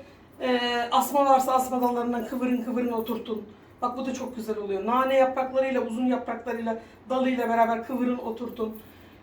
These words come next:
Gerçekten turşumu yapın, bana dua edin. Hep diyorum ya, bayılacaksınız.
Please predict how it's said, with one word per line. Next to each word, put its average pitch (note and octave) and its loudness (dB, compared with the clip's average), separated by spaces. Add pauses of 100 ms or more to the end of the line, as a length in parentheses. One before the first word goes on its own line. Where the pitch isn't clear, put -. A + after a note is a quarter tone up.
(480)
Gerçekten C#4 4 (600)
turşumu B3 -6
yapın, A#3 -4
bana G#3+ -2
dua F#3+ -6
edin. F#3 -8
Hep C4 -10
diyorum C#4+ -2
ya, A#3 -2
bayılacaksınız. A3 -6